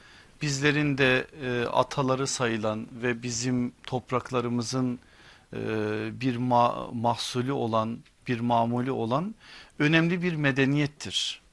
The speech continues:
Elbette ki biz tarihi, e, değerlendirirken toptan bir değerlendirmeye giremeyiz. Yani ne bunu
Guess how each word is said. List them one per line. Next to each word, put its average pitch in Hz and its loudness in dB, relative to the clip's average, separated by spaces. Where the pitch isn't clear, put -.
Elbette 170 4
ki 170 -2
biz 180 -2
tarihi, 165 6
e, 135 -2
değerlendirirken 131 2
toptan 160 0
bir 127 -2
değerlendirmeye 127 2
giremeyiz. 120 -2
Yani 123 2
ne 147 -2
bunu 139 0